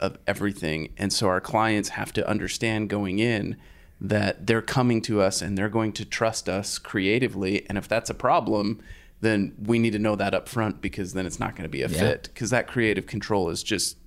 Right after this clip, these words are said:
Speaker 1: it's so essential.
Speaker 2: Absolutely. I think trust is everything. And it's like, you know, I don't want, if, like, if working with me causes you anxiety, it's not a good fit. So
Speaker 1: Yeah.
Speaker 2: I'm like,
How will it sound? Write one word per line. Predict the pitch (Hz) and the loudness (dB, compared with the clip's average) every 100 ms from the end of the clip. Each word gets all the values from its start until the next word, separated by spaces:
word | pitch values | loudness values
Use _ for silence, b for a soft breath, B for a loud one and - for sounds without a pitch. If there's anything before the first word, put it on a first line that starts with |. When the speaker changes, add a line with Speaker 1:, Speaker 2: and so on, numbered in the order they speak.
| - _ - - - - | -20 _ -20 -20 -20 -16
Speaker 1:
it's | - 104 | -4 0
so | - 135 110 | 2 4 4
essential. | 92 80 - - - | 2 -2 -4 -6 0
Speaker 2:
Absolutely. | 92 95 95 98 95 117 92 | 2 2 2 4 4 4 4
I | |
think | 90 104 | 2 -2
trust | - 92 - | 2 2 2
is | 85 82 | 0 2
everything. | 98 127 90 80 | 2 2 2 2
And | 82 | 2
it's | 80 | 2
like, | 98 85 - | 2 2 2
you | 87 | 2
know, | 78 92 127 B B _ | 4 2 0 B B _
I | 95 104 | 2 4
don't | 110 95 | 4 2
want, | 101 95 - | 2 0 0
if, | 92 101 | 0 2
like, | 95 90 | 2 2
if | 87 | 0
working | 90 117 135 | 0 2 2
with | 113 - | 2 2
me | 104 | 2
causes | - 98 95 92 | 4 4 4 2
you | 95 87 | 4 4
anxiety, | 82 82 80 98 156 185 - _ _ _ - | 2 2 2 2 0 -2 -12 _ _ _ -6
it's | - | 0
not | 131 127 | 2 2
a | |
good | 95 78 | 2 0
fit. | 85 120 - - - - - | 2 2 0 -10 -20 -18 0
So | 104 | 4
Speaker 1:
Yeah. | 95 | 4
Speaker 2:
I'm | 95 | 4
like, | 90 | 2